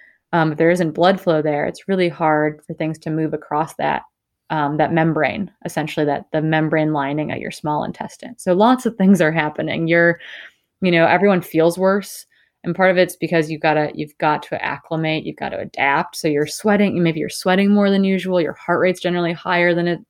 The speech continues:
it normally is. Um, all these little pieces that should, in theory, get better as you're exposed to it. And that's why when we get those hot, like, those really, really hot days or those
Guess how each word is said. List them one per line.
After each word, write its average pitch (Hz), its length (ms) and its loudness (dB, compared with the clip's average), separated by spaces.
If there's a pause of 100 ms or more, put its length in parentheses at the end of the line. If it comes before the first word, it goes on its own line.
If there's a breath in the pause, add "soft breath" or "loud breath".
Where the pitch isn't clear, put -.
it - 160 -2
normally 170 420 -2
is. 165 340 -2 (480 loud breath)
Um, 165 160 2
all 185 220 4
these 180 160 4
little 165 420 2
pieces 220 500 0
that 185 160 2 (180)
should, 233 500 2
in 196 220 2
theory, 185 760 2
get 180 260 -2
better 180 480 0 (360 soft breath)
as 170 260 2
you're 156 120 -2
exposed - 500 -8
to - 100 -10
it. - 100 -8
And 208 120 -2
that's 214 220 -2
why 208 180 2
when 180 280 -2
we 175 100 -2
get 175 160 -4
those 165 240 -4 (120)
hot, 165 480 -2
like, 156 160 -6
those 160 180 -8
really, 170 220 0
really 165 220 -2
hot 151 320 -4
days 165 380 0
or 156 100 -2
those 147 220 -4